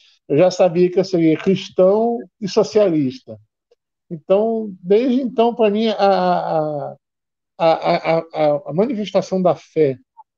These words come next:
na sociedade, pra mim, ela sempre esteve associada, não, não tinha como dissociar isso. Pra mim, ser cristão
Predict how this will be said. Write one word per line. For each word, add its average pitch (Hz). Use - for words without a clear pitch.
na 170
sociedade, 175
pra 175
mim, 180
ela 202
sempre 208
esteve 190
associada, 185
não, 170
não 170
tinha 214
como 202
dissociar 185
isso. 117
Pra 156
mim, 202
ser 240
cristão 214